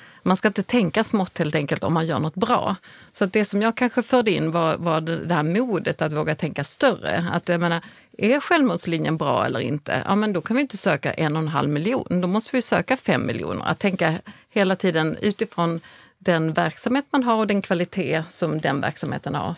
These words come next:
Så, så det, det är ett, ett, eh, svar, att vi, att vi har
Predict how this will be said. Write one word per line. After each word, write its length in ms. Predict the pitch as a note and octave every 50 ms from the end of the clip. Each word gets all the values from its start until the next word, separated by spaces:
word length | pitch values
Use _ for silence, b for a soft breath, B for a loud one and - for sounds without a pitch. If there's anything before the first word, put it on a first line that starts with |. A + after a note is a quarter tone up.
| - _
Så, 220 | - - G3 F3 E3+ - - - - - _ _ _ _ _ -
så 160 | - - F#3+
det, 360 | F3+ F3+ G#3+ G#3+ G#3+ G3+ G3+ B B B B B B B B B -
det 300 | A3 G#3 A#3+ B3 A3+ G3
är 40 | -
ett, 260 | - - - _ -
ett, 420 | - - F3 E3 - - _ - -
eh, 520 | - - - G#2+ A2+ - - - - -
svar, 340 | - - - - D#2+ - -
att 180 | D3+ D3+ -
vi, 200 | D#3+ D#3 D3 C#3
att 380 | E2+ - - - - D#3 - -
vi 60 | E3
har 360 | D3+ E3 D3+ D3 D3 C#3+ -